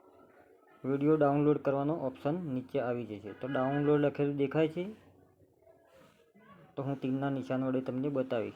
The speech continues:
તો ડાઉનલોડવાળો ઓપ્શન છે, તો એના પર ક્લિક કરવાનું છે. તો જો તમને રીલ્સ દેખાય છે,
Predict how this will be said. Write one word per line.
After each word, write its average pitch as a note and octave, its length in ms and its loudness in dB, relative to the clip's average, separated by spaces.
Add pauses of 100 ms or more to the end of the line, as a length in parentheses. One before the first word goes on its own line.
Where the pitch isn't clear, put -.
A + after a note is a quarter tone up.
(180)
તો B2+ 100 -4
ડાઉનલોડવાળો C3+ 600 0
ઓપ્શન B2+ 320 -6
છે, G#2+ 160 -12
તો B2 160 -6
એના B2 180 -2
પર D3+ 160 -4
ક્લિક C#3 380 -6
કરવાનું A2 340 -4
છે. - 140 -16 (880)
તો B2+ 60 -10
જો C3 220 -4
તમને C3 300 -2
રીલ્સ C3 300 -2
દેખાય C3 320 -2
છે, C#3+ 160 -4